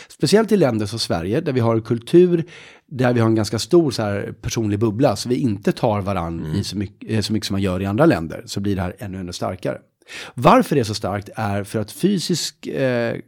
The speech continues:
Speaker 1: beröring, alltså hud mot hud, reglerar kortisol, alltså stresshormoner. Eh, det är därför bebisar som inte får kramar,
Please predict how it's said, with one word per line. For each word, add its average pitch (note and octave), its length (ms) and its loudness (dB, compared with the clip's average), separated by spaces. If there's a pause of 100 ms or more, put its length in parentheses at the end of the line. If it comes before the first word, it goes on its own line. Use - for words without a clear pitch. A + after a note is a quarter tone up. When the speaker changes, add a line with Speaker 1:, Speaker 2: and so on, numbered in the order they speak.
(100)
Speaker 1:
beröring, A2+ 720 2
alltså G#2 140 -8
hud C3+ 300 2
mot G#2 240 -4
hud, G2+ 280 0 (460)
reglerar G2+ 1000 0
kortisol, G#2 520 -4
alltså F#2 160 -6
stresshormoner. G#2+ 800 -2 (680)
Eh, G2 180 -6
det A2+ 80 0
är A#2 40 4
därför C#3 320 6
bebisar B2 560 2
som A#2 140 -2
inte G#2 160 -4
får G#2 140 -6
kramar, G2+ 560 0